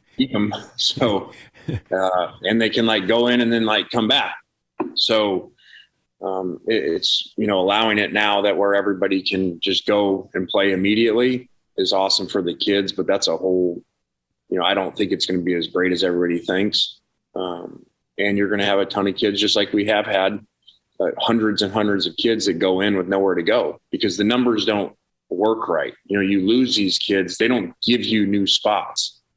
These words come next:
Speaker 2: You still only have twenty-five spots.
Speaker 1: Yeah.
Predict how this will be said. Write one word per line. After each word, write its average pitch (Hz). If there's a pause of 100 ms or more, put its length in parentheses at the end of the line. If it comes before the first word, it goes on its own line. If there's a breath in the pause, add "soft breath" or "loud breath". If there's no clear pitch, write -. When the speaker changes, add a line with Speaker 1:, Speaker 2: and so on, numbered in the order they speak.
(220)
Speaker 2:
You 113
still 117
only 104
have 95
twenty-five 92
spots. -
Speaker 1:
Yeah. 82